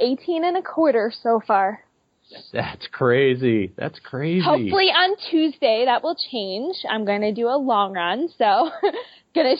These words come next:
Speaker 1: shoot for nineteen.
Speaker 2: So my coach, uh, he's gonna let me race a thirty K this weekend.
Speaker 1: Okay.
Speaker 2: So, so I'm gonna
Speaker 1: Someone
Speaker 2: do
Speaker 1: was
Speaker 2: a
Speaker 1: telling me, um, that they were doing a thirty K, and I've never even heard of that as a race distance,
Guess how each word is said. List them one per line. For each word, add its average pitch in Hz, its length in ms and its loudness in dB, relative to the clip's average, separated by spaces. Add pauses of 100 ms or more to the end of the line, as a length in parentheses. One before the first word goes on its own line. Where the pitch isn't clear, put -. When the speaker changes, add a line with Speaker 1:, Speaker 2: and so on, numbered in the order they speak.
Speaker 1:
shoot 370 240 0
for 339 160 2
nineteen. 294 1000 -4 (100)
Speaker 2:
So 123 140 2
my 98 180 -2
coach, 117 360 0
uh, 90 360 -4
he's 95 240 -2
gonna 104 180 0
let 107 160 2
me 117 80 -6
race 95 340 2
a 95 60 2
thirty 92 320 0
K 95 240 0
this 87 240 -6
weekend. 82 400 -8
Speaker 1:
Okay. 285 500 0 (100)
Speaker 2:
So, - 60 -14
so 101 60 0
I'm 92 140 0
gonna 101 160 0
Speaker 1:
Someone 101 140 -2
Speaker 2:
do 113 60 4 (120)
Speaker 1:
was 95 160 6
Speaker 2:
a - 20 0
Speaker 1:
telling 320 300 -2
me, 262 260 -4 (260)
um, 247 260 2
that 254 120 0
they 277 160 2
were 277 140 0
doing 254 260 -2
a 233 60 -2
thirty 226 320 -4
K, 196 320 2
and 262 100 -4
I've 330 140 2
never 339 500 0
even 392 380 0
heard 370 340 -2
of 285 100 -2
that 247 240 4
as 226 140 0
a 226 80 -4
race 220 240 -2 (140)
distance, 214 480 -2